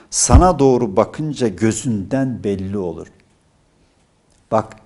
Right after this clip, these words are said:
gönül ve göz. Gözünden, göz, gözler birbirini görecek, gönül bunu tasdik edecek, sevginin nişanesi budur diyor. Yoksa lafla,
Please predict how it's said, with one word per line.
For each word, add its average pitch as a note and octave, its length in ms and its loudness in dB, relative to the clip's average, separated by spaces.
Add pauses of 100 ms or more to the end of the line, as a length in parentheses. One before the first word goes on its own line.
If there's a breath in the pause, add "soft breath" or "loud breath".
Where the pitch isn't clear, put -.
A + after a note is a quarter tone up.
(640)
gönül D3 580 2 (840)
ve F#2 100 -4
göz. F2 600 -4 (840)
Gözünden, A2 600 -4
göz, G#2+ 480 -2
gözler G#2+ 520 2
birbirini A2+ 360 -4
görecek, D3+ 680 -6
gönül A2+ 380 -2
bunu A2 220 -6
tasdik - 460 -12
edecek, B2 420 -8
sevginin A#2+ 920 -6
nişanesi F#2+ 640 -10
budur F2+ 240 -12 (120)
diyor. D#2+ 200 -16 (600 loud breath)
Yoksa A#3 400 6
lafla, D#3+ 1040 4